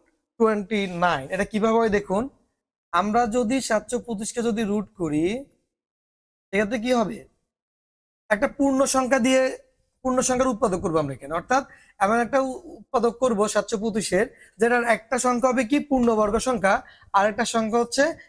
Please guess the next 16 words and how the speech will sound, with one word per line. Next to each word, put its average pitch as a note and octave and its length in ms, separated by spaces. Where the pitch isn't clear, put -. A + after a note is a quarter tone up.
যেটা A3 140
পূর্ণবর্গ G#3+ 440
সংখ্যা G3 280
হবে D3 200
না। C#3 100
তাহলে F#3+ 260
সেক্ষেত্রে G#3+ 300
আমরা A3+ 120
কি A3 100
লিখতে A#3 200
পারি? G#3 280
টোয়েন্টি A3 300
ফাইভ A3+ 460
ইনটু G#3+ 380
টোয়েন্টি G#3+ 320
নাইন। C3+ 260